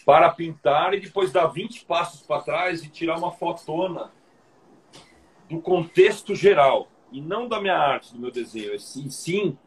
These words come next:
o que eu queria mostrar pras pessoas foi assim: olha, não, olha meu desenho aqui, não, não é isso, ó. Gente, olha onde eu fui pintar,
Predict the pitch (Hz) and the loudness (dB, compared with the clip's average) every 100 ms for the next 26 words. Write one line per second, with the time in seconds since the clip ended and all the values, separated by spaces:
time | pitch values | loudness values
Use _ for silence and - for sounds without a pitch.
0 | _ _ _ _ _ 113 165 165 190 180 | _ _ _ _ _ -2 -2 4 6 6
1 | 175 175 170 160 165 160 170 - - - | 6 6 4 0 -2 -4 -6 -4 -6 -4
2 | 160 170 196 160 175 180 220 320 339 294 | -2 0 0 0 -4 -2 2 4 2 -4
3 | 165 208 185 - 170 180 175 214 240 147 | -6 -4 -6 -6 -10 -8 -6 -2 -2 -4
4 | - 139 - _ _ _ - 208 220 - | -4 -6 -6 _ _ _ -2 -2 -2 -2
5 | 180 226 226 220 254 262 165 151 170 165 | 0 2 2 0 0 -2 -4 -4 -4 -6
6 | 151 147 - 147 175 135 | -12 -12 0 4 4 2